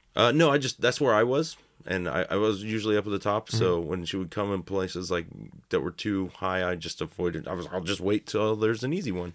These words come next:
Speaker 2: Because it's pretty easy to avoid her, her, her ghostly orbs.
Speaker 1: Yeah.
Speaker 2: If you are not near her, then you've got all the room in the world to get, get away from them.
Speaker 1: Yeah, I always just tried to come down from above, bounce on those things, and then whenever she would shoot 'em off, I'd dodge the one going straight up,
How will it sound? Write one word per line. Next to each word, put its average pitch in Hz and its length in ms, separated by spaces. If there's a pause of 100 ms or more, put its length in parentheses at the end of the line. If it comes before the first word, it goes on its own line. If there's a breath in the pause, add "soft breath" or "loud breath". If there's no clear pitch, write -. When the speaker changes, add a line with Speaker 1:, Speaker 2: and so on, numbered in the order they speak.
Speaker 2:
Because 165 300
it's 151 100
pretty 214 320
easy 127 440
to 107 200
avoid 87 520
her, 85 580 (100)
her, 92 260
her 98 200
ghostly 107 500
orbs. 113 540 (180)
Speaker 1:
Yeah. 120 140 (160)
Speaker 2:
If 95 120
you 139 140
are 190 100
not 110 320
near 113 280
her, 90 260
then 92 200
you've 113 120
got 101 320
all 95 200
the 92 60
room 90 220
in 85 80
the 85 60
world 85 380
to 85 60
get, 78 220 (180)
get 80 140
away 78 220
from - 180
them. 76 220 (120)
Speaker 1:
Yeah, 82 180
I - 20
always 117 220
just 123 120
tried 120 140
to 104 80
come 110 180
down 107 180
from 104 140
above, 98 580
bounce 101 300
on 107 160
those 101 220
things, 107 340
and 95 140
then 95 160
whenever 98 340
she 98 160
would 87 120
shoot 123 200
'em 117 140
off, 123 260
I'd 92 160
dodge 101 260
the 98 80
one 98 200
going 92 220
straight 101 300
up, 98 200